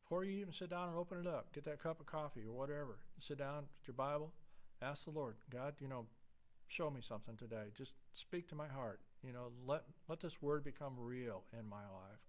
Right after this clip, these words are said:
Let it become something that, that will help me grow and know you more, represent you better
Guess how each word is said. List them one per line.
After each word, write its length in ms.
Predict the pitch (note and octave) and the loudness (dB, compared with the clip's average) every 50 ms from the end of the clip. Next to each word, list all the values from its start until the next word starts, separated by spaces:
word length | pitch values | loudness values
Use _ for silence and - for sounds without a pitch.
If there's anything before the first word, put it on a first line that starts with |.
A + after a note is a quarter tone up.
| - - - - - - - - - | -16 -16 -16 -16 -16 -16 -16 -6 -2
Let 160 | B2 C#3 E3 | -2 0 0
it 40 | D3+ | -2
become 280 | D#3+ D3 - E3 D3 | -2 -2 -2 -2 -2
something 420 | - - D3 D3 - - C3+ B2 B2 | 2 2 2 2 2 2 -2 -2 -2
that, 160 | B2 A#2 A2 - - | -2 -4 -4 -4 -4
that 140 | A#2+ A#2+ A2+ | -4 -2 -2
will 140 | A2+ A2+ G#2 | -4 -6 -4
help 260 | F#2+ - C#3+ B2 A2+ | -2 0 0 0 0
me 120 | C#3 C3 - | -4 -6 -6
grow 420 | - B2+ B2 A#2+ A#2+ A2 A2 G#2 | -4 -4 -2 0 0 0 0 -2
and 140 | G#2+ A2 A#2 | -4 -4 -2
know 160 | B2+ C3 C3+ | 0 0 0
you 180 | C3 C3 B2+ C3 | 0 -2 -2 -2
more, 400 | B2+ B2 B2 A#2+ A2 G#2 G#2+ - - - - - - - - - | -2 -2 0 0 0 -2 -2 -6 -8 -10 -12 -12 -12 -12 -4 2
represent 540 | C3+ D3 D3 - D#3+ - - D3 - - - | 4 4 10 12 12 12 12 12 12 2 0
you 80 | C#3 | -2
better 400 | B2+ C3 B2+ B2 A#2 G#2+ G2+ G#2 | 0 0 0 0 0 -2 -4 -8